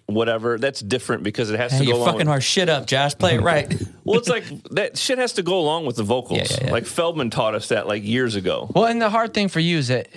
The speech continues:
Speaker 3: uh, like Adam just said,
Speaker 2: And that kind of stuff doesn't matter either.
Speaker 3: you,
Speaker 2: You know, it's
Speaker 3: it
Speaker 2: like
Speaker 3: is the
Speaker 2: the way
Speaker 3: foundation of fucking everything.
Speaker 1: For sure. And
Speaker 3: So
Speaker 1: I,
Speaker 3: that
Speaker 1: and
Speaker 3: does
Speaker 1: I,
Speaker 3: put
Speaker 1: and I get it to an extent.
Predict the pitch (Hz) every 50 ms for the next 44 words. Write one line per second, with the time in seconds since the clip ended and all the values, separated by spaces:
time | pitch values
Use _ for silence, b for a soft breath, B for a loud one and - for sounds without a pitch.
0 | 156 - - 143 131 113 113 - - 139 135 123 127 123 127 123 120 110 113 117
1 | 110 - 120 113 107 - - 196 151 127 - 117 - 113 98 87 90 95 95 -
2 | - - - - - - 175 107 101 98 98 196 196 190 208 214 170 165 185 -
3 | - 160 156 135 147 147 139 - 139 127 120 107 - 135 120 117 120 117 120 -
4 | 131 123 110 110 104 98 98 82 80 - 247 214 - - 330 262 196 113 - -
5 | 147 165 196 151 151 156 202 220 220 190 220 - 196 180 - 220 202 185 170 -
6 | - 160 185 180 165 151 190 196 196 - - - 175 156 135 110 - - - -
7 | - - 160 123 95 -